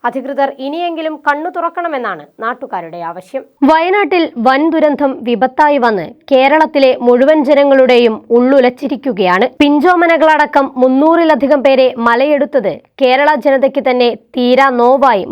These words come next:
മാറിയിരിക്കുകയാണ്. ഇനി ഒരു ദുരന്തം കൂടി കാണാനുള്ള ശേഷി ഈ നാടിനില്ല. വെട്ടത്തൂർ ഗ്രാമപഞ്ചായത്തിലെ മണ്ണാർമല പീടിക കയറ്റത്തിങ്ങൽ പ്രദേശത്തെ കുറുപ്പത്തുകര തിണ്ടലിയം കുന്നിലെ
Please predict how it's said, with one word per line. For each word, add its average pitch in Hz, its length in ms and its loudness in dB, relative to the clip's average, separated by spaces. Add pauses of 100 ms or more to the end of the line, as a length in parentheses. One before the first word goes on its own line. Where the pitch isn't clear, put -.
മാറിയിരിക്കുകയാണ്. 202 840 -2 (220)
ഇനി 403 220 4
ഒരു 403 120 4 (100)
ദുരന്തം 330 380 2 (100)
കൂടി 349 260 2
കാണാനുള്ള 294 440 2 (120)
ശേഷി 247 320 -2 (200)
ഈ - 20 -4 (180)
നാടിനില്ല. 220 460 0 (580)
വെട്ടത്തൂർ 302 460 0
ഗ്രാമപഞ്ചായത്തിലെ 285 880 0 (200)
മണ്ണാർമല 262 540 2 (240)
പീടിക 269 460 0
കയറ്റത്തിങ്ങൽ 285 640 0
പ്രദേശത്തെ 247 520 0 (240)
കുറുപ്പത്തുകര 370 640 2 (280)
തിണ്ടലിയം 330 580 2
കുന്നിലെ 294 280 2